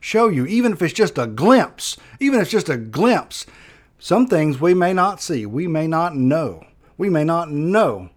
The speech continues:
until we get to heaven. I know that, uh, uh, my daughter had a baby,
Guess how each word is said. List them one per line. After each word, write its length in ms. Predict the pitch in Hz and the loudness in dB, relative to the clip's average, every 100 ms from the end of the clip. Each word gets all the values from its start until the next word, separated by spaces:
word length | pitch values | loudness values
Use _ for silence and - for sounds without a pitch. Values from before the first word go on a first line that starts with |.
| _ _ _ _ _ _ _ - | _ _ _ _ _ _ _ -8
until 260 | 127 127 127 | -6 -2 -2
we 100 | 123 | -2
get 200 | 135 139 | -4 -6
to 80 | |
heaven. 400 | 117 95 80 71 - _ _ _ _ _ _ _ _ _ _ _ _ _ - 107 | -8 -10 -14 -20 -20 _ _ _ _ _ _ _ _ _ _ _ _ _ -14 -8
I 120 | 107 | -4
know 420 | 113 120 151 143 _ _ - | -2 -2 -2 -6 _ _ -4
that, 300 | 120 113 110 | -2 -2 -4
uh, 180 | 98 87 _ _ _ _ | -10 -12 _ _ _ _
uh, 140 | 98 90 | -18 -14
my 200 | 98 98 | -10 -10
daughter 400 | 90 101 110 147 | -8 -6 -6 -4
had 160 | 117 98 | -4 -6
a 20 | |
baby, 460 | 107 117 165 170 | -6 -6 -6 -12